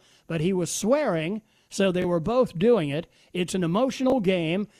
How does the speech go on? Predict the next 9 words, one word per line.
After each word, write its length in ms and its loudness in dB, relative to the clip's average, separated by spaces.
It's 240 -2
a 180 -2
playground 840 2
game 380 -2
out 220 -4
there 240 2
in 80 0
the 80 -2
playoffs. 680 -2